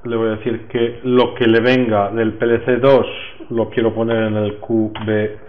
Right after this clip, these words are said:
cero, y que como disparador vamos a utilizar la M cero punto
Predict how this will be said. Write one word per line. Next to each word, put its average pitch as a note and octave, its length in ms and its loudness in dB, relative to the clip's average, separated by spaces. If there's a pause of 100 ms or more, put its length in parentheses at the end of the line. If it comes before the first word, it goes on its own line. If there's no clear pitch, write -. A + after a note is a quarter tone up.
(140)
cero, D#3 380 2 (3250)
y C3+ 160 0 (120)
que C3+ 600 2 (120)
como B2+ 680 -2 (1900)
disparador A2+ 840 2
vamos A#2 180 -2
a G#2+ 40 -8
utilizar G2+ 480 -8
la F#2 500 -8
M G2 200 -10 (100)
cero F2+ 220 -14
punto F2+ 280 -12